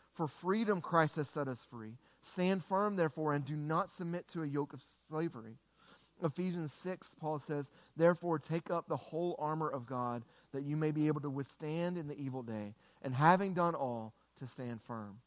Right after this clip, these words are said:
Philippians four says, "Therefore, my brothers, whom I love and long for, my joy and crown, stand firm thus in the Lord."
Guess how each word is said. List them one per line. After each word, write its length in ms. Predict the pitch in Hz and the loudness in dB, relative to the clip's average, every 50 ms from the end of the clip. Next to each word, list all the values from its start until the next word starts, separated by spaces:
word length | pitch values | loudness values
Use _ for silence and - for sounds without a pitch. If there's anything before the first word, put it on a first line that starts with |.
| _ _ _ _ _ _ _ _ - | _ _ _ _ _ _ _ _ -4
Philippians 520 | - 156 165 160 175 165 160 147 - - | -2 0 0 2 2 0 0 0 -2 -8
four 300 | - - 165 165 170 165 | -6 -4 -2 0 0 0
says, 260 | 143 - 156 143 131 120 | 0 0 -2 -2 -2 2
"Therefore, 380 | 143 151 165 160 - 160 151 | 2 2 2 2 0 -2 0
my 160 | 151 147 139 | 2 2 0
brothers, 440 | 135 127 131 127 110 113 110 104 - _ _ - _ _ | 0 0 0 -2 -2 -4 -6 -10 -12 _ _ -20 _ _
whom 180 | - 156 151 151 | -2 0 2 4
I 140 | 147 156 170 | 6 6 6
love 420 | 175 175 170 170 175 175 175 165 - | 6 6 6 6 6 6 4 2 0
and 180 | 147 135 127 123 | -4 -2 -2 0
long 280 | 135 143 156 160 147 | 2 2 2 0 -2
for, 280 | - - 123 123 127 127 | -6 -6 -6 -4 -4 -2
my 180 | 135 135 131 | -2 -2 -2
joy 420 | 127 120 117 139 151 160 165 165 160 | -2 -4 -6 -4 -2 -2 0 -2 -2
and 120 | 143 131 | -4 -6
crown, 440 | - - 143 139 135 131 131 131 131 - _ - _ _ | -8 -6 -4 -2 -2 -2 -2 -4 -6 -10 _ -20 _ _
stand 500 | - - - - 147 147 156 160 170 156 - | -20 -16 -10 -6 -4 -2 -2 -2 -4 -6 -8
firm 480 | - 139 135 139 139 131 127 120 113 110 | -6 -4 -4 -2 -2 -2 -4 -4 -6 -4
thus 380 | 120 120 123 123 - - - - | -4 -4 -4 -4 -8 -12 -16 -14
in 100 | 139 117 | -12 -10
the 80 | 113 110 | -10 -10
Lord." 440 | 107 110 117 113 110 104 101 98 | -10 -10 -10 -10 -10 -10 -12 -14